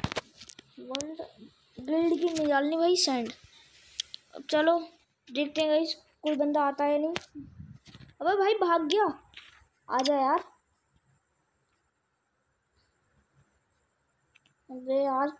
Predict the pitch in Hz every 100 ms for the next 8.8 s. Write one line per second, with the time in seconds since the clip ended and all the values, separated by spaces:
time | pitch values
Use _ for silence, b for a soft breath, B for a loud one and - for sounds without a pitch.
0 | _ - 277 277 240 226 226 _ _ _
1 | _ _ _ _ _ _ _ _ _ _
2 | _ _ _ 320 330 330 - 339 302 277
3 | 311 349 359 427 415 415 415 415 427 381
4 | 381 381 381 392 359 339 359 359 - 359
5 | 339 320 311 285 302 381 - - - -
6 | - 311 370 427 427 415 415 381 381 302
7 | 311 311 339 311 311 277 262 247 254 -
8 | 440 605 403 370 440 622 -